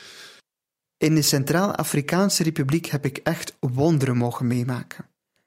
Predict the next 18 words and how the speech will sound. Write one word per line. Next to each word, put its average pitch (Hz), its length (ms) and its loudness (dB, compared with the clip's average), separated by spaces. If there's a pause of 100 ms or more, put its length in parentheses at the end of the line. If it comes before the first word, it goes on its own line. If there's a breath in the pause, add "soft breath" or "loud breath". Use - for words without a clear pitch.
(340)
Het - 180 -2
is 156 220 2
een 139 140 2
zeer 202 480 0
arm 151 300 0
land. - 440 -4 (1120)
Paus 127 240 0
Franciscus 143 640 0
besloot 160 640 0
te 135 80 -4
komen 180 560 0 (420 soft breath)
omdat 139 360 0
hij 147 140 2
naar 135 200 2
Afrika 135 540 -4
moest. - 440 -10 (1300 soft breath)
Het 143 200 -2
was - 440 0